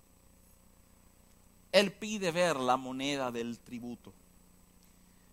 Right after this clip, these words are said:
Y, y déjame aclararte, no es que había una moneda específica para pagar el tributo.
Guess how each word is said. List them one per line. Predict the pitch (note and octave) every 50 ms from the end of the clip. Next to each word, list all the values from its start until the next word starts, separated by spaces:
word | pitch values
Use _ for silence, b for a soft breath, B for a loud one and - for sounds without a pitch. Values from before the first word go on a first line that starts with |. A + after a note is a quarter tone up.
| - - -
Y, | C3 B2 A#2
y | B2+
déjame | C#3 C3+ D#3+ E3 E3
aclararte, | D#3 - D3 C#3 C#3+ C#3+ C#3 C3 - B2 A2+
no | A#2+ C3+
es | - -
que | - D#3
había | C#3+ C#3+ C#3+
una | C#3+ C#3+ D3
moneda | D3 C3+ C3 C3 C3+ C#3+ C#3+ C#3+
específica | B2+ - - - - - F3 E3 - - C3+ - - A#2+
para | - B2+ A#2+ A#2+ A2+
pagar | - A2+ A2 A#2 A#2+ B2
el | B2+ B2+ A#2
tributo. | - B2 B2+ C3+ D#3 D#3 C#3 - A#2